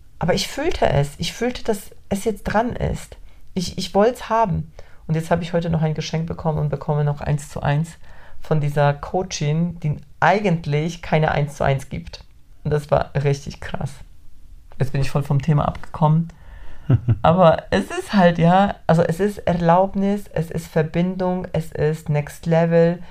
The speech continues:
Speaker 1: es ist, ähm, Crystal Blue ist halt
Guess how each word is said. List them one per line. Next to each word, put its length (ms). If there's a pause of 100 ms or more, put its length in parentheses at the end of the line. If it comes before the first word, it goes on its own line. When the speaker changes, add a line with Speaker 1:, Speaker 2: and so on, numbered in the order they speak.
(360)
Speaker 1:
es 200
ist, 460 (100)
ähm, 500 (920)
Crystal 380
Blue 320
ist 220
halt 320